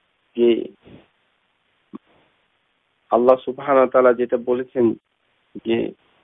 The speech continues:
"ওয়ালা তাত্তাবিউ খুতুওয়াতি শাইতান", তোমরা শয়তানের পদচিহ্নকে অনুসরণ করো না। শয়তানকে অনুসরণ করা হচ্ছে। আবার এদিকে বলে বেড়াচ্ছে যে, "অমুকের কাছে গেলাম,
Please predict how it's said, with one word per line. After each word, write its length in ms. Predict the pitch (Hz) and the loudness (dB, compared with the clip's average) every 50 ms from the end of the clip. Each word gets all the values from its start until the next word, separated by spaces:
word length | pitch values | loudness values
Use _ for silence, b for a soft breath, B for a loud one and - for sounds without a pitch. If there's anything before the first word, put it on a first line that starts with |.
| _ _ _ _ _ _ _ _ _ _ - | _ _ _ _ _ _ _ _ _ _ 0
"ওয়ালা 260 | 113 120 123 123 120 | 2 6 6 6 6
তাত্তাবিউ 640 | 123 - 127 123 - - 127 117 120 123 127 135 139 | 6 4 0 0 2 2 0 2 2 2 0 0 0
খুতুওয়াতি 640 | 135 - - 135 - - 135 139 147 147 - - 123 | -2 -4 -10 -10 -6 0 4 6 6 6 4 0 -8
শাইতান", 720 | - - - 123 117 113 - - 123 117 110 104 92 90 85 _ _ _ _ _ _ _ _ _ _ _ _ _ | -8 -4 0 0 0 0 2 2 4 4 4 2 -2 -8 -16 _ _ _ _ _ _ _ _ _ _ _ _ _
তোমরা 480 | - 113 117 117 117 117 113 107 104 107 - | -6 -4 -2 0 2 4 2 2 0 -4 -12
শয়তানের 760 | - - - 127 123 120 123 - 127 123 123 123 123 120 113 - _ _ _ _ _ _ _ _ _ _ _ _ _ _ _ | -16 -8 -2 0 0 0 0 -4 -6 -4 0 0 0 0 -2 -6 _ _ _ _ _ _ _ _ _ _ _ _ _ _ _
পদচিহ্নকে 800 | - 123 123 135 131 127 - - 151 151 147 139 135 131 - 127 | 2 2 2 2 0 -4 -4 -6 -6 -4 -2 -2 -2 -2 0 2
অনুসরণ 520 | 117 117 120 123 - - - - 117 107 | 2 2 2 0 -2 -6 -10 -8 -8 -8
করো 260 | 98 - 104 92 90 | -8 -8 -8 -8 -8
না। 220 | 87 82 76 - _ _ _ _ _ _ _ _ _ _ _ _ _ _ _ _ _ | -8 -12 -14 -16 _ _ _ _ _ _ _ _ _ _ _ _ _ _ _ _ _
শয়তানকে 540 | - - - 170 170 170 202 196 190 170 165 | -10 -2 0 2 4 6 6 6 6 4 2
অনুসরণ 520 | 151 151 151 151 - - 160 135 127 123 | 2 2 2 0 -2 -2 -2 0 0 -2
করা 240 | 113 - 107 104 98 | -2 -2 0 -2 -2
হচ্ছে। 300 | 92 92 - _ _ _ _ _ _ _ _ _ _ _ _ _ _ _ _ _ _ _ _ _ _ _ _ _ _ _ _ _ - | -2 -6 -16 _ _ _ _ _ _ _ _ _ _ _ _ _ _ _ _ _ _ _ _ _ _ _ _ _ _ _ _ _ 4
আবার 340 | - 127 143 147 147 139 | 6 8 10 12 10 10
এদিকে 360 | 139 143 135 143 139 139 151 139 | 8 6 4 2 0 0 0 0
বলে 280 | 127 143 139 143 139 | 2 4 4 4 4
বেড়াচ্ছে 540 | 131 135 135 139 131 - _ - 135 123 120 | 4 4 2 2 2 0 _ -10 -8 -8 -8
যে, 220 | 120 123 127 123 | -6 -4 -2 0
"অমুকের 440 | 120 120 127 127 127 123 143 131 123 | 0 0 0 -2 -2 0 0 -2 0
কাছে 260 | 120 131 131 - 135 | -2 -4 -8 -8 -10
গেলাম, 480 | 123 - 123 120 120 117 113 110 110 113 | -8 -4 0 2 2 2 2 0 -4 -12